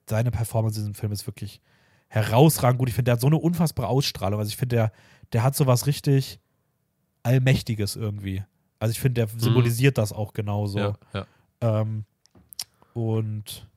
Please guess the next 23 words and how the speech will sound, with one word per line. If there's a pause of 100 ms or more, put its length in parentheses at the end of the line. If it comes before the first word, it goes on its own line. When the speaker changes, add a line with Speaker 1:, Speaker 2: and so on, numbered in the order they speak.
(400)
Speaker 2:
Ich
finde
auch
seine,
seine
Stimme,
die
hat
irgendwie
so
einen
vollen
Klang.
Speaker 1:
Ja,
ja,
Speaker 2:
Und
Speaker 1:
genau
so
irgendwie
dadurch.
Speaker 2:
Ja, (160)
ja.
Speaker 1:
Ja.